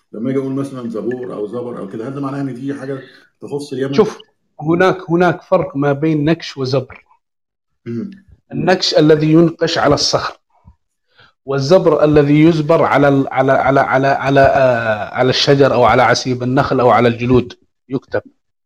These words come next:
Speaker 2: هذا يسمى زبر. أما النقش الذي
Speaker 1: يعني
Speaker 2: ينقش
Speaker 1: الزبر الذي يمكن حمله، الأشخاص يقدروا يتعاملوا معاه.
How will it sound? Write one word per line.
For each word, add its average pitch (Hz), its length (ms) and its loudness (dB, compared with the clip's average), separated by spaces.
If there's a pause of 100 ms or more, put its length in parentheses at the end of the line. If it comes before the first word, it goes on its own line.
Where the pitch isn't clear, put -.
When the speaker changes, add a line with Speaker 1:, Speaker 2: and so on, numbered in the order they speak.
(680)
Speaker 2:
هذا 147 160 4
يسمى 143 380 4
زبر. 131 320 0
أما 135 200 0
النقش 156 360 0
الذي 139 360 4
Speaker 1:
يعني 156 120 8
Speaker 2:
ينقش 135 440 0
Speaker 1:
الزبر 147 600 -2 (400)
الذي 151 300 0
يمكن 160 340 2
حمله، 107 340 -2
الأشخاص 139 720 -6
يقدروا 139 200 -4
يتعاملوا 117 260 -4
معاه. 90 340 -8